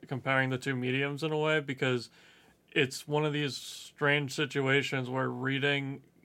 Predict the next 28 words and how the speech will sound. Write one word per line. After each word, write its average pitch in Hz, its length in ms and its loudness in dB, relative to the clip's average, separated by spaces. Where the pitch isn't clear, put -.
I 143 160 4
find 151 300 2
that 135 120 0
reading 139 360 2
is 127 140 -2
actually 131 360 0
quicker 143 420 0
than 131 180 -2
watching 135 360 0
the 127 80 -4
show, 139 560 -2
unlike, 131 520 -4
oh, 131 160 4
I 135 140 6
mean, 135 200 -2
probably 139 560 0
in 139 160 -4
this 131 180 -4
sort 135 180 -4
of, 135 60 -2
like, 131 260 -4
anime 135 400 -6
manga 135 400 -6
type 131 260 -8
stuff, 139 300 -8
it's 131 240 -12
probably 127 420 0
rather 131 680 0